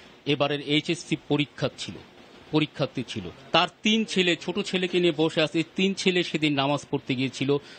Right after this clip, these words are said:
ছোট ছেলে ফরজ আদায় করেই বাড়িতে চলে এসেছে, দুই ছেলে অন্য নামাজ পড়তে ছিল। এই, এই ঘটনায় কিন্তু একটা জিনিস স্পষ্ট যে পারুল বিবি কিন্তু স্বপ্ন বুনছিলেন।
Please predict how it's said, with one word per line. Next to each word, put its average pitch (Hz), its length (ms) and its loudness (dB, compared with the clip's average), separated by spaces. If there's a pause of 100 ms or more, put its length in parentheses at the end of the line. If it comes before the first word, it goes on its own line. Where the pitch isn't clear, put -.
ছোট 170 180 -2
ছেলে 170 300 0
ফরজ 160 400 0
আদায় 160 260 4
করেই 165 300 2
বাড়িতে 143 340 -2
চলে 131 260 0
এসেছে, 131 380 -4 (300)
দুই 139 180 2
ছেলে 139 260 0
অন্য 131 220 2
নামাজ 127 260 0 (120)
পড়তে 117 260 -4
ছিল। 101 260 -6 (420)
এই, 220 280 2 (360)
এই 202 200 2
ঘটনায় 196 400 2
কিন্তু 196 260 0
একটা 185 240 0
জিনিস 175 280 2 (260)
স্পষ্ট - 460 0
যে 160 260 2
পারুল 185 360 2 (260)
বিবি 180 260 2
কিন্তু 185 400 2
স্বপ্ন 196 520 2
বুনছিলেন। 123 460 0